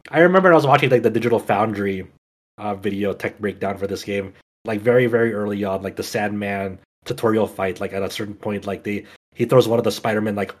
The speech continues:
all across, like, the other side of the city, only for them to slingshot it back. And it's like, holy crap, there's, like, there's no drops in frame rate or performance whatsoever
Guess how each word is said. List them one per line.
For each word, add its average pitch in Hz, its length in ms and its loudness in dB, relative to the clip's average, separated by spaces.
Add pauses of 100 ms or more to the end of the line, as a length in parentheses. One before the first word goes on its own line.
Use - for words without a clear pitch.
all 143 220 2
across, 127 520 0
like, 110 160 -4
the 107 220 -4
other 151 260 6
side 135 240 2
of 123 60 0
the 113 60 -2
city, 107 440 -2 (240)
only 135 160 2
for 135 140 0
them 135 160 4
to 117 80 -4
slingshot 120 500 -2
it 95 200 -4
back. 101 340 -6 (320)
And 120 100 2
it's 127 140 2
like, 113 240 -2 (340)
holy 147 280 4
crap, 120 240 4
there's, 113 160 0
like, 113 100 -2
there's 107 180 -2
no 120 320 2
drops 110 680 -2 (340)
in 113 120 -10
frame 113 300 0
rate 101 220 0
or 104 60 -8
performance 107 540 -6
whatsoever 104 760 -4